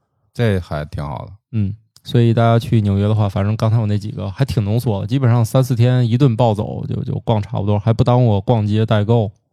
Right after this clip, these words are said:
Speaker 1: 吃可丽饼。
Speaker 2: 反正吃没啥意思，因为中午老在那个博物馆里，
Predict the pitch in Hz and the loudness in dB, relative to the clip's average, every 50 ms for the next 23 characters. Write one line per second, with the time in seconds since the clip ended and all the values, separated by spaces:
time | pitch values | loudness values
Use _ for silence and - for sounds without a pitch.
0 | _ _ _ _ _ _ - - - 92 85 - - - - 95 85 85 90 80 | _ _ _ _ _ _ -12 -6 -6 -6 -6 -6 -12 -8 -4 -4 -2 -2 -4 -6
1 | - - - - - - - - _ - 107 110 117 123 - - - - 247 208 | -8 -12 -12 -14 -16 -18 -20 -14 _ 0 2 2 2 0 -2 -4 -2 0 2 2
2 | 196 196 202 226 247 277 247 175 120 107 117 123 151 185 196 - 233 233 214 202 | 4 2 2 2 2 2 2 2 2 4 4 4 4 2 2 2 2 2 2 2
3 | 220 196 143 - - 101 143 175 185 170 165 156 131 123 110 92 87 87 92 98 | 2 0 0 -2 0 0 0 0 0 0 0 -2 -2 -2 -2 -2 -2 -4 -4 -4
4 | - - - _ - 123 156 165 127 104 113 156 208 196 95 85 | -6 -6 -6 _ 0 2 2 2 2 2 0 0 -2 -2 -4 -6